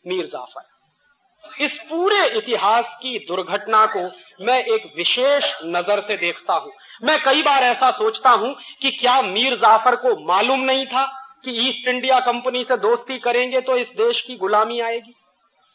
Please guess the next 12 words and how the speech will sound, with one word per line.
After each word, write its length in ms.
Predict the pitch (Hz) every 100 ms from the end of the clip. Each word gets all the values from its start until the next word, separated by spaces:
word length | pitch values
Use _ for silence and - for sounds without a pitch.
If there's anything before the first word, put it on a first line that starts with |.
| _ _ _ -
मीर 220 | 285 349
जाफर 320 | 285 294 311
जानता 440 | 294 262 302 320 302
था 140 | 285
इस 160 | 277 -
बात 220 | 233 220 -
को। 160 | - - _ _ _ _ _ _ - _ _ - - - 214
मीर 260 | 320 381
जाफर 440 | 294 294 302 339 339
बराबर 440 | 262 262 320 392
जानता 500 | 392 302 320 320 302
था 340 | 302 269 302